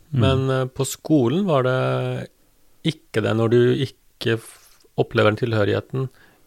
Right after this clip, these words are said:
Speaker 2: i guttegjengene da.
Speaker 1: Nei.
Speaker 2: Når du ikke får vært med og leke på en måte med
Speaker 1: Mm.
Speaker 2: de du,
Speaker 1: Mm.
Speaker 2: de du egentlig skal være sammen med.
Speaker 1: Mm.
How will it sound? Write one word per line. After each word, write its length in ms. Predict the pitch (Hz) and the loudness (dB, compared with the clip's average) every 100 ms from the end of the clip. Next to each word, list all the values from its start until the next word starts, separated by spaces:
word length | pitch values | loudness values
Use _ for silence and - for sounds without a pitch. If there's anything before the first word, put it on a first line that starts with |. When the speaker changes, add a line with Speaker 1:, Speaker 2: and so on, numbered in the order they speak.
| - | -2
Speaker 2:
i 420 | 110 113 117 113 | 0 2 2 0
guttegjengene 480 | 120 - 107 107 147 | -2 -2 -2 -2 -4
da. 100 | 165 _ - | -6 _ -20
Speaker 1:
Nei. 140 | - - _ _ _ _ _ - | -18 -18 _ _ _ _ _ -10
Speaker 2:
Når 80 | 131 | -4
du 100 | 120 | -4
ikke 140 | 113 117 | -4 -6
får 100 | 117 110 | -4 -4
vært 100 | - | -2
med 140 | 135 - _ _ _ _ _ _ _ _ - | -4 -4 _ _ _ _ _ _ _ _ 0
og 80 | |
leke 280 | 123 123 - | 4 4 2
på 80 | 120 | -2
en 60 | 117 | -2
måte 260 | 120 156 - | -4 -8 -10
med 140 | 127 113 | -4 0
Speaker 1:
Mm. 40 | |
Speaker 2:
de 100 | 104 | 0
du, 380 | 110 110 113 113 113 113 110 | 0 0 0 -2 -4 -4 -4
Speaker 1:
Mm. 400 | 104 113 117 113 _ | -4 -6 -12 -16 _
Speaker 2:
de 120 | 117 | -6
du 100 | 110 | -6
egentlig 440 | - 113 104 110 117 | 0 0 0 -2 -6
skal 160 | - 120 | -4 -6
være 80 | 117 | -4
sammen 180 | 117 | -6
med. 80 | 131 - _ _ - | -8 -12 _ _ -4
Speaker 1:
Mm. 260 | 113 85 | -2 -2